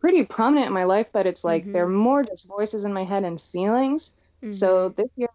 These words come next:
Speaker 1: I actually really wanna start exploring that and, like, going out in, I guess I would call it drag, but not really, just, like, going out as a male persona. Like,
Speaker 2: Yeah.
Speaker 1: I really wanna
Speaker 2: Or one
Speaker 1: explore
Speaker 2: of the
Speaker 1: that.
Speaker 2: parts of yourself.
Speaker 1: Yeah, exactly. Like,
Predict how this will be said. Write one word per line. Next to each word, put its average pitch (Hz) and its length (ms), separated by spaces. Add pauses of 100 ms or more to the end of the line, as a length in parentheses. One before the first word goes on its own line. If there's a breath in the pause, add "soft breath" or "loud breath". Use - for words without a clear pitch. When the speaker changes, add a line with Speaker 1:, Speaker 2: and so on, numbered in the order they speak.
Speaker 1:
I 185 120
actually 180 320
really 160 260
wanna 170 180
start 165 280
exploring 170 560
that 165 320
and, 160 100
like, 151 160
going 170 320
out 156 300
in, 151 400 (100)
I 165 100
guess 170 240
I 226 80
would 233 160
call 190 220
it 185 180 (320 loud breath)
drag, 202 380
but 180 140
not 151 200
really, 190 500
just, 160 180
like, 156 100
going 151 280
out 151 200
as 143 240
a 147 220 (300 soft breath)
male 151 260
persona. 151 760
Like, 143 220
Speaker 2:
Yeah. 185 400
Speaker 1:
I - 60
really 208 160
wanna 208 240
Speaker 2:
Or 202 180
one 190 200
Speaker 1:
explore - 0
Speaker 2:
of 175 100
the 185 100
Speaker 1:
that. - 40
Speaker 2:
parts - 360
of 175 140
yourself. 151 840
Speaker 1:
Yeah, 311 320
exactly. 220 640
Like, 160 360